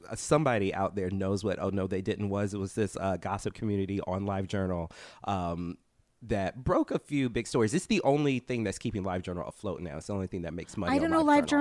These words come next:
Speaker 2: LiveJournal was still a thing.
Speaker 1: Because that's the only thing that's really still on that platform.
Speaker 2: This is, like, pre, this is the pre-Reddit Reddit.
Speaker 1: Yes, this is before all of that. <laughs> And so,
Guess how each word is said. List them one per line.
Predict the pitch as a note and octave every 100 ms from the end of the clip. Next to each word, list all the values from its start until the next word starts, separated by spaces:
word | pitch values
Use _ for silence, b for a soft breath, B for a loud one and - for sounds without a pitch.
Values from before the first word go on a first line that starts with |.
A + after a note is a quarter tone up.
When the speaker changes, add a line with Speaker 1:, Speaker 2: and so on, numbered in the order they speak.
| C#4+
Speaker 2:
LiveJournal | C4
was | C4
still | C4+ A#3+
a |
thing. | - D4
Speaker 1:
Because | A#3+ -
that's | A#2+ A2
the | B2+
only | G2+ G2+
thing | G2 F#2
that's | F2+ -
really | G2 F2+ E2+
still | A2+ F#2
on | F2
that | G#3
platform. | -
Speaker 2:
This | A#3+
is, | A3+
like, | A3 A3 -
pre, | - C4+ B3
this | A3+ A3+ A#3
is | G3+
the | G#3
pre-Reddit | - B3+ A3+ F#3+ F3+ F3 -
Reddit. | E3+ E3
Speaker 1:
Yes, | D#3+ -
this | A#2 A2+
is | B2 G#2+
before | G#2 - G#2+ E2+
all | G2+ G2+
of |
that. | G2 F#2 B2
<laughs> |
And | C3
so, | - - B2+ A#2